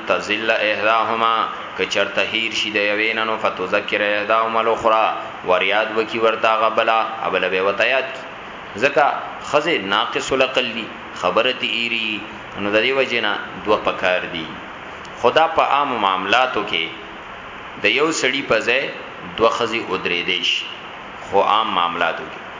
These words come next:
حدود وغیره کې بیا ښځه قابل قبول نه ده. ولا یاب الشهداء، او انکار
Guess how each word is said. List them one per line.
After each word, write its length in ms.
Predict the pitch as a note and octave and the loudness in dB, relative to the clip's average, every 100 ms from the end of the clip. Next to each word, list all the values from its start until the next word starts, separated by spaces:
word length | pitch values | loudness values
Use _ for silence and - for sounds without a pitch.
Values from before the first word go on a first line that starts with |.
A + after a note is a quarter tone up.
| - - - | -16 -12 -4
حدود 460 | B2 B2+ F#3 G3+ D#3+ | -2 0 2 4 6
وغیره 440 | A#2+ G#2 G#2 C#3 | 4 4 4 2
کې 180 | - E2+ - - - F2 | 2 -4 -6 -14 -14 -2
بیا 200 | G2 A2 A2+ - - - | 2 4 4 0 -2 -4
ښځه 180 | C3 G#2+ - | 0 0 0
قابل 280 | E2+ F2 E2+ | 0 -2 -4
قبول 260 | - F2 E2 D#2+ | -4 -4 -4 -4
نه 80 | |
ده. 100 | D2+ C#2 - - - | -6 -8 -12 -14 -2
ولا 300 | E2+ F#2 G2 | 2 4 4
یاب 260 | G#2+ A2+ A2 | 4 4 2
الشهداء، 800 | G#2+ A#2+ A2 A2+ A2 A2 A2 F#2+ - - - - - - - - - - - - - - - - - - - | 2 2 2 4 4 4 4 2 -2 -10 -12 -14 -14 -14 -14 -14 -16 -16 -16 -16 -16 -16 -14 -14 -14 -8 2
او 80 | G#2 | 2
انکار 500 | G2+ G2+ G2+ G#2+ A2+ | 2 0 0 2 4